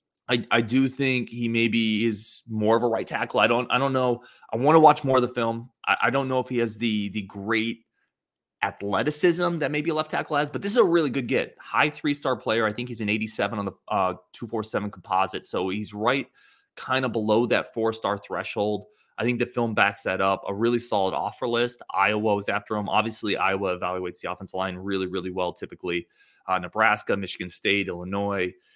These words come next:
you know, a lot of really good prospects after him. Um, and somebody who I feel like i-, is a pretty high floor as well. Like, you don't have to project. A lot of offensive linemen in high school,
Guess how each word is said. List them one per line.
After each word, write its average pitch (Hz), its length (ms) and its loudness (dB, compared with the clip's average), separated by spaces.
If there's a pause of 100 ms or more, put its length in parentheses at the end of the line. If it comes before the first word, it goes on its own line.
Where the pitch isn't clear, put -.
(140)
you 117 80 -2
know, 104 100 4
a 98 40 4
lot 104 260 2
of 113 80 2
really 113 180 2
good 104 160 -4
prospects 101 500 -2
after 87 300 -4
him. 92 360 -6
Um, 90 260 -4
and 101 100 -6
somebody 156 300 0
who 135 240 0 (440)
I 127 140 0
feel 139 220 0
like 120 280 2
i-, 117 240 0
is 120 140 -4
a 123 60 4
pretty 131 420 -4
high 104 220 2
floor 104 340 0
as 98 140 -4
well. 107 380 -2 (140)
Like, 98 200 0
you 107 100 -2
don't 117 220 2
have 104 220 0
to 98 60 -12
project. 95 380 -2
A 104 60 -4
lot 143 160 0
of 226 100 0
offensive 185 320 -4
linemen 117 240 4
in 98 100 0
high 98 160 0
school, 87 460 -4